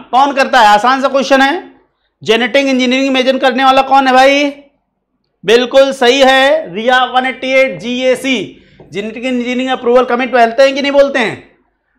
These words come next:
नेक्स्ट, "Transgenic plant are produced by,"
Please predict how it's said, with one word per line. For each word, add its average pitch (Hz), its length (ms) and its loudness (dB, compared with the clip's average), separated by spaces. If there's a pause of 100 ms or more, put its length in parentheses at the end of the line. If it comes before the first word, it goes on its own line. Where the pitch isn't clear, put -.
(140)
नेक्स्ट, 240 600 -6
"Transgenic 240 580 0 (120)
plant 254 280 -2
are 254 240 0
produced 233 400 -4
by," 185 120 4